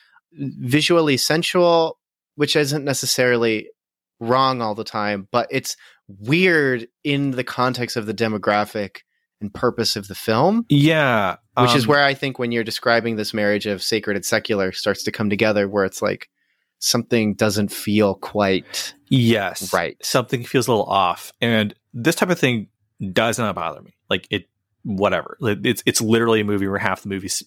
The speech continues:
Speaker 2: set a brothel. But why did they make the <laughs> decision to set half the movie at a brothel? And it,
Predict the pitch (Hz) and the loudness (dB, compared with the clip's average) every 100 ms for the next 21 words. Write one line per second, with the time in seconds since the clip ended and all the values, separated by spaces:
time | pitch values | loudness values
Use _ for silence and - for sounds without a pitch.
0 | - - 95 87 90 80 - - - 104 | -8 -2 0 0 -2 -2 -8 -8 0 0
1 | - - _ _ _ 104 120 143 139 135 | -2 -12 _ _ _ 0 2 2 2 0
2 | 127 113 180 - - 117 - 180 - 151 | 0 0 2 2 0 0 -2 -4 0 0
3 | 151 110 113 - 104 107 104 95 - 95 | 0 0 0 -2 -6 -4 -4 -6 -2 -2
4 | 98 113 117 - - - - _ 139 139 | 0 0 -2 -4 -20 -20 -20 _ 0 0